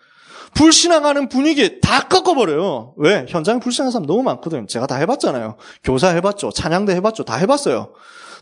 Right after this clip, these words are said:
들어가 보면요, 곳곳에 불신앙하려고 하는 사람들이 솔직히 들어있어요.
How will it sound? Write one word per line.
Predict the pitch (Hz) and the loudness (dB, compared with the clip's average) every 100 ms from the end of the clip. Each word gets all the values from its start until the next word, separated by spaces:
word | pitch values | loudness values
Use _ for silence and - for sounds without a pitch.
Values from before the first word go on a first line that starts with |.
| - | 0
들어가 | 247 320 285 | 2 4 4
보면요, | 277 294 285 196 165 196 120 - | 2 0 0 0 0 0 -2 -4
곳곳에 | - - - 330 285 - | -4 -2 0 2 0 -2
불신앙하려고 | 277 311 - 330 311 285 262 226 269 262 | 2 2 2 2 2 0 -2 -2 -2 -2
하는 | 247 262 | -2 -2
사람들이 | 269 202 175 220 240 139 | -2 -2 -2 -2 0 -2
솔직히 | - - 180 - 302 302 | -4 -6 -6 -4 -2 0
들어있어요. | 262 269 214 135 113 104 | 0 0 0 -2 -4 -4